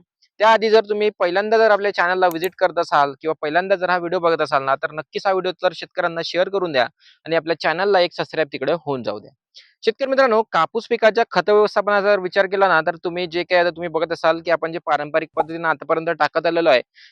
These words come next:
ज्यामध्ये तुम्ही डीएपी झालं किंवा एसएसपी झालं, असे खतं तुम्ही आतापर्यंत नक्कीच तिकडे वापर करत आलेले आहे.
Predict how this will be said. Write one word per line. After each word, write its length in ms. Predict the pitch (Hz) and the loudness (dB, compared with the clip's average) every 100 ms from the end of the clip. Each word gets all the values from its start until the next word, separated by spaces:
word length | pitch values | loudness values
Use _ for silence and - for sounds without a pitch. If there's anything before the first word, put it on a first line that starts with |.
| _ | _
ज्यामध्ये 320 | 131 170 165 160 | 4 4 4 -4
तुम्ही 200 | 165 170 | -4 -4
डीएपी 380 | 151 156 151 147 | 0 0 0 -2
झालं 240 | 147 139 139 | -2 -2 0
किंवा 140 | 175 | 0
एसएसपी 340 | 165 185 - 196 | 0 -4 -4 0
झालं, 300 | 180 180 165 | 2 2 2
असे 380 | 220 226 226 214 | 2 4 2 0
खतं 220 | 180 202 190 | -6 -6 -4
तुम्ही 180 | 190 | 2
आतापर्यंत 400 | 180 185 185 180 180 | 2 2 0 -2 -4
नक्कीच 260 | 175 - 190 | -6 -8 -14
तिकडे 180 | 165 175 | -6 -2
वापर 320 | 175 135 151 | 0 0 -4
करत 260 | 147 139 127 | -4 -4 -2
आलेले 240 | 117 104 | -4 -4
आहे. 100 | 101 | -8